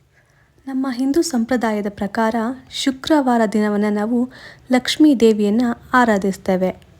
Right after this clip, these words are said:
ಲಕ್ಷ್ಮೀ ದೇವಿಯನ್ನ ಒಲಿಸ್ಕೊಳ್ಳೋಕೆ ಐದು ಕ್ರಮಗಳನ್ನ ನೀವು ಶುಕ್ರವಾರದಂದು ಮಾಡ್ಬೇಕಾಗತ್ತೆ. ಆ ಐದು ಕ್ರಮಗಳು ಯಾವ್ಯಾವ್ದು ಅಂತ ತಿಳ್ಕೊಳ್ಳೋಣ ಈ ವಿಡಿಯೋದಲ್ಲಿ. ಅದಕ್ಕಾಗಿ ನೀವು ನೋಡ್ತಾ ಇರ್ಬೇಕಾಗತ್ತೆ ಅನ್ವೇಷಣೆ.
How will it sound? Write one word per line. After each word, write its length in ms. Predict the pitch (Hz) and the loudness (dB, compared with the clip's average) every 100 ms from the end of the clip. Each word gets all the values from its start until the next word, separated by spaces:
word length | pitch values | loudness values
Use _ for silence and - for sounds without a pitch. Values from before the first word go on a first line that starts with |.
| _ - - - - - | _ -20 -20 -20 -12 -6
ಲಕ್ಷ್ಮೀ 340 | 262 - 339 | -6 -2 -2
ದೇವಿಯನ್ನ 460 | 254 240 233 220 220 214 | 0 0 0 -2 -2 -4
ಒಲಿಸ್ಕೊಳ್ಳೋಕೆ 800 | - 208 247 - 214 196 196 247 233 - - - 247 | 0 0 0 -2 -2 -2 -4 -6 -6 -8 -20 -6 0
ಐದು 200 | 254 233 | 2 2
ಕ್ರಮಗಳನ್ನ 560 | 220 202 202 196 214 | 0 0 2 0 0
ನೀವು 260 | 208 208 220 233 | 0 0 -2 -4
ಶುಕ್ರವಾರದಂದು 840 | - 277 262 262 226 202 196 220 | -2 -2 0 2 2 2 0 2
ಮಾಡ್ಬೇಕಾಗತ್ತೆ. 840 | 285 262 208 190 190 185 180 - 180 190 - - - - | 4 2 0 0 0 -2 -2 -2 -4 -4 -18 -20 -20 2
ಆ 100 | 233 277 214 | 6 6 4
ಐದು 200 | 202 202 | 4 0
ಕ್ರಮಗಳು 460 | 202 190 185 185 | -2 -2 -2 0
ಯಾವ್ಯಾವ್ದು 480 | 185 185 190 190 185 | 0 0 0 -2 0
ಅಂತ 140 | 185 180 | -2 -2
ತಿಳ್ಕೊಳ್ಳೋಣ 540 | 180 180 180 180 180 220 - - | -2 -4 -2 0 0 -2 -6 -2
ಈ 80 | 254 | 2
ವಿಡಿಯೋದಲ್ಲಿ. 600 | 247 196 180 180 185 180 175 - - - - | 2 2 0 -2 -2 -4 -6 -10 -20 -10 -2
ಅದಕ್ಕಾಗಿ 500 | 185 190 202 185 190 | -2 0 0 0 0
ನೀವು 160 | 185 | 0
ನೋಡ್ತಾ 280 | 185 190 190 | 0 -2 0
ಇರ್ಬೇಕಾಗತ್ತೆ 600 | 185 180 180 185 190 - 294 - - | -2 -2 -4 -4 -2 -2 -4 -8 0
ಅನ್ವೇಷಣೆ. 640 | 226 208 180 - 165 | 2 2 0 -2 -4